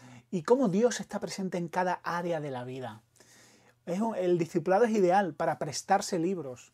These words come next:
para que tu mentor espiritual, tu discipulador, te diga, "Oye, léete este libro, te va a hacer bien. O vamos a leer juntos este libro de la Biblia y vamos a profundizar,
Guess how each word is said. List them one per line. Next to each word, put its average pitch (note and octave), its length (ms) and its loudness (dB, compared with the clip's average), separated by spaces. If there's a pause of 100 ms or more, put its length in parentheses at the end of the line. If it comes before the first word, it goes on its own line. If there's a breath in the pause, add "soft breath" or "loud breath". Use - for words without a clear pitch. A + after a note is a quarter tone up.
para D#3 220 -6
que D3+ 120 -10
tu C#3+ 300 -4
mentor D3 460 -4
espiritual, G3 580 -4
tu D3+ 120 -10
discipulador, D3+ 720 -6
te F#3 100 -6
diga, E3+ 160 -4
"Oye, A3 160 -2
léete A#3+ 380 -2
este A3 200 -10
libro, D#3 240 -6
te E3 100 -8
va G#3 100 -6
a - 20 -6
hacer A3+ 180 -6
bien. E3 300 -2 (360 loud breath)
O D#3+ 100 -4
vamos A#3+ 280 0
a A#3 60 0
leer G#3+ 160 0
juntos G#3 380 -6
este G3 220 -6
libro F#3 260 -2
de F3+ 100 -2
la E3 80 -2
Biblia G3+ 400 0 (640)
y E3+ 120 -10
vamos F#3+ 240 -2
a G3 100 -2
profundizar, D3+ 720 -8